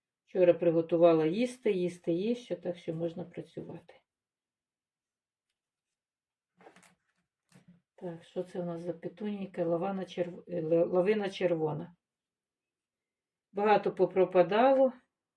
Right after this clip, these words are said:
але те, що залишилось, мені вистачить.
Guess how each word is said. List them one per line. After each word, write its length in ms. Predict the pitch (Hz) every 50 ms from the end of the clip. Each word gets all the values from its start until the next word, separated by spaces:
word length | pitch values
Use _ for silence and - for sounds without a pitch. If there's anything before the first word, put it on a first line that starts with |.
| _ _ _ _ _ _ _ _ _ _ _ _ _ _ -
але 400 | 214 220 214 202 190 175 - - _ _ _ _ _
те, 160 | - 214 202 190
що 200 | - - 185 170
залишилось, 680 | 175 180 190 214 214 - - 185 170 170 165 - -
мені 280 | 165 160 160 151 139 - -
вистачить. 760 | 170 151 156 160 _ _ _ _ _ _ _ _ _ _ _